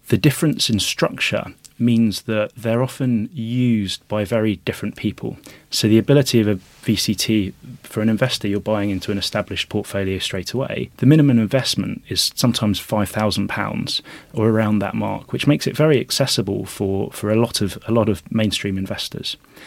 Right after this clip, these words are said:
E I S, on the other hand, due to the complexity of managing portfolios, individual portfolios of twenty to twenty companies or so, is typically more complex to run, and so there'll be a, a higher minimum investment limit.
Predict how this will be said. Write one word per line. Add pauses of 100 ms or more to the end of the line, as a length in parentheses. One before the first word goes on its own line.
(380)
E
I
S,
on
the
other
hand,
due
to
the
complexity
of
managing
portfolios,
individual
portfolios
of
twenty
to (280)
twenty
companies
or
so, (640)
is
typically
more
complex
to
run,
and
so
there'll
be
a,
a
higher
minimum
investment
limit.